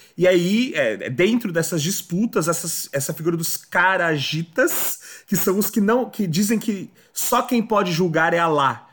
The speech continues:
né? E por, por isso que eles não reconhecem essa figura dos juízes. E aí é interessante, tu traz essa, essa discussão de sufitas e tal, é, é, é interessante a gente pensar, é, o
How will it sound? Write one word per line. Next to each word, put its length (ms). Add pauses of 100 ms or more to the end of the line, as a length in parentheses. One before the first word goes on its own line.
(140)
né? 220
E 40
por, 240
por 140
isso 120
que 60
eles 100
não 120
reconhecem 760
essa 180
figura 560 (300)
dos 280
juízes. 600 (240)
E 80
aí 140
é 40
interessante, 640
tu 100
traz 280
essa, 180
essa 200
discussão 360
de 80
sufitas 600
e 60
tal, 380 (380)
é, 800
é, 80
é 20
interessante 680
a 40
gente 220
pensar, 840 (680)
é, 300
o 80